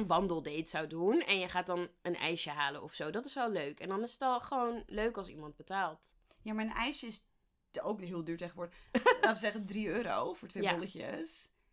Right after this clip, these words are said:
Speaker 2: Is toch anders dan de Harbor Club.
Speaker 1: Ja, maar ik vind ook,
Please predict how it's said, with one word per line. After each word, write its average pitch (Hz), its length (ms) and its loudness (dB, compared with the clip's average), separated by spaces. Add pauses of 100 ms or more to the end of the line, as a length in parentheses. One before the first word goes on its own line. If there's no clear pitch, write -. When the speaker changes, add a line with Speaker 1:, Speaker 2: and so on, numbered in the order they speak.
Speaker 2:
Is - 100 -20
toch 269 200 -4
anders 165 360 -2
dan 180 520 0 (380)
de 208 100 -4
Harbor 214 360 2
Club. - 380 -6 (340)
Speaker 1:
Ja, 247 240 10
maar 269 140 6
ik 240 120 -10
vind 285 300 -4
ook, 240 360 0